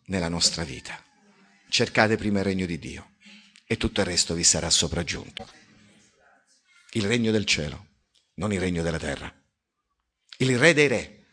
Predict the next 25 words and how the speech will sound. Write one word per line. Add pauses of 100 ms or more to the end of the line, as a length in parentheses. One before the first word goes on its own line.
(140)
non
il
re
di
Israele, (300)
del
quale
si
parla
nel
passo. (400)
Vi
è (200)
una
promessa, (360)
non
temere. (580)
E
a
quel
punto
è
Eliseo
che
prega.